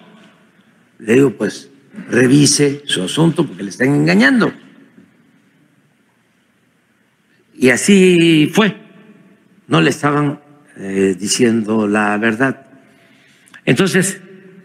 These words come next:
eh, el consejo a veces es,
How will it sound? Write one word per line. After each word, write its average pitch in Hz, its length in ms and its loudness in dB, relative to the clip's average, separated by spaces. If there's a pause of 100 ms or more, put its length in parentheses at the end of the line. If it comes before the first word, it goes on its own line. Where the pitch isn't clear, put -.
(540)
eh, 127 1500 0
el 139 1040 2
consejo 202 500 2
a 180 60 0
veces 175 420 0
es, 170 220 -2